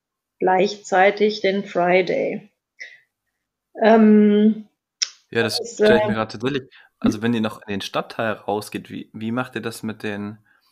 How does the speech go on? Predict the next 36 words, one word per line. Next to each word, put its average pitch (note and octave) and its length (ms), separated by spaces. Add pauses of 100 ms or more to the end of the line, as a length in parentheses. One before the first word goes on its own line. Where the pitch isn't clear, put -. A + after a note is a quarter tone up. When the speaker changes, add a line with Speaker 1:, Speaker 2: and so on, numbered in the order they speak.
(300)
Speaker 2:
also G#2+ 180
da, G#2+ 160
es - 140
muss, - 260 (380)
gibt's - 300
dann C3 140
immer B2 140
eine A2 120
Begleitperson? D#3 1080 (140)
Speaker 1:
Nee. G3+ 180
Speaker 2:
Also F3+ 300
sind B2 260
Speaker 1:
Mhm. A#2+ 80
Speaker 2:
Lehrer B2+ 240
sozusagen A#2 500
da, B2+ 320
die B2+ 160
dann A#2+ 200
die A2+ 100
Schüler A#2 280
begleiten? A#2+ 760 (240)
Speaker 1:
Nee, G#3 300
ganz A3+ 360
frei. G3+ 480
Also G3+ 240
ich G3+ 240
hab, - 360
oder F#3+ 400
<laughs> - 340
ich G#3+ 280
darf F#3 180
jetzt F3+ 240
nicht F#3+ 260
mehr F3+ 120
ich G#3 140
sagen, G#3 260